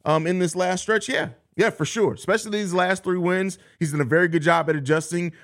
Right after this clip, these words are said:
the defense from the first half to the second half, um, specifically in last night's game. But yeah, he's definitely done a little bit better at, at noticing things and adjusting a little bit quicker.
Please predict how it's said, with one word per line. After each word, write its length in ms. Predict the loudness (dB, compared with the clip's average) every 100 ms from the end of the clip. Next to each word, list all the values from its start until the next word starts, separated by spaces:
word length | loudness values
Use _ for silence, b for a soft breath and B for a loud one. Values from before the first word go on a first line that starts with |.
| B
the 80 | 0
defense 400 | 2 0 -2 -4
from 160 | -4
the 60 | -2
first 260 | 0 0
half 220 | 2 0 0
to 100 | -4
the 80 |
second 300 | 0 -2 0
half, 260 | -2 -2 -4 b b b
um, 400 | 0 2 0 -2 -6 -12
specifically 560 | -6 -2 -2 0 0
in 160 | 2 2
last 280 | 2 2 0
night's 220 | -6 -2
game. 320 | -2 0 0
But 200 | 0 0 b b b b -2
yeah, 260 | 2 2 0
he's 160 | -2 2
definitely 320 | 2 2 0
done 140 | 0 2
a 60 |
little 120 | 0
bit 160 | 0 2
better 220 | 2 4
at, 180 | 2 2 -2
at 120 | 0
noticing 420 | 2 2 0 -2
things 260 | 0 0 0
and 100 | 0
adjusting 400 | 2 0 0 -2
a 20 |
little 200 | 0 0
bit 140 | -2
quicker. 380 | 0 -2 -4